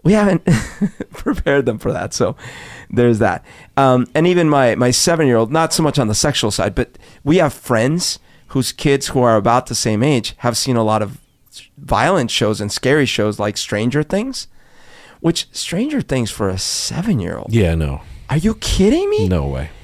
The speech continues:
Speaker 1: Even my twelve-year-old.
Speaker 2: Even my wife.
Speaker 1: Yeah. So, like, for example, we watched, um, f-, Wednesday with my twelve-year-old, and she was fairly freaked out at some of the scenes. She didn't go as far as having nightmares, but she was kinda freaked out.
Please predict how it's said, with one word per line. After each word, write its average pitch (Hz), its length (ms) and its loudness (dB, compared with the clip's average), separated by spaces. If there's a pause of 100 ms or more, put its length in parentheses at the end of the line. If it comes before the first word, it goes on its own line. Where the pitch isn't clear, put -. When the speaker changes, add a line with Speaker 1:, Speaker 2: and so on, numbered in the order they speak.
(120)
Speaker 1:
Even 359 400 4 (360)
my 147 180 2
twelve-year-old. 123 960 0
Speaker 2:
Even 185 160 2
my 131 160 4
wife. 113 680 0 (140)
Speaker 1:
Yeah. 165 320 0 (680)
So, - 180 0
like, 190 160 2
for 190 80 0
example, 151 400 0
we 190 160 4
watched, 208 500 0 (140)
um, 110 720 2 (320)
f-, - 220 -18
Wednesday 139 640 0 (440)
with 139 220 2
my 110 220 2
twelve-year-old, 98 640 -2 (400)
and 127 360 0 (160)
she - 320 -2
was 403 280 2 (300)
fairly 220 580 0
freaked 208 280 0
out 185 160 4
at 175 100 -2
some 160 140 0
of 170 80 0
the 185 60 0
scenes. - 460 -4 (460)
She - 240 0
didn't 247 160 4
go 302 80 4
as 247 100 2
far 208 180 2
as 185 100 2
having 156 260 2
nightmares, 151 360 0
but 175 140 -2
she - 140 -2
was 359 100 -4
kinda 349 200 -4
freaked - 240 -8
out. - 120 -10